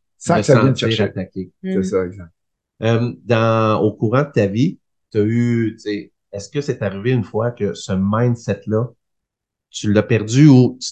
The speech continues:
Speaker 2: t'es, tu t'es senti toi-même que t'étais dans une mauvaise phase, tu sais, qui peut avoir duré de quelques semaines à quelques mois, mais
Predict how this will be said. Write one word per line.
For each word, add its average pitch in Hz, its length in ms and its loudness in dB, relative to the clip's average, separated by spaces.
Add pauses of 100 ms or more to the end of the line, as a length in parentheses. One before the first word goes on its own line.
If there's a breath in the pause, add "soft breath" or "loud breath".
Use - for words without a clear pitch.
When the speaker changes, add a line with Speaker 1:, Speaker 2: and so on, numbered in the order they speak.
Speaker 2:
t'es, 123 140 -4
tu - 140 -14
t'es 117 160 2
senti 117 600 -4 (520)
toi-même 131 460 4
que - 100 -12
t'étais 107 280 -6
dans 110 160 -6
une 98 240 -12
mauvaise 107 720 -4 (240)
phase, 101 540 -2
tu 120 180 -4
sais, 95 60 -12
qui - 80 -20 (140)
peut 101 140 -2
avoir 101 240 -2
duré 95 260 -10
de 101 80 -4
quelques 95 360 -10
semaines 113 240 -10
à 95 60 -8
quelques 95 260 -8
mois, 117 300 2
mais 101 260 -4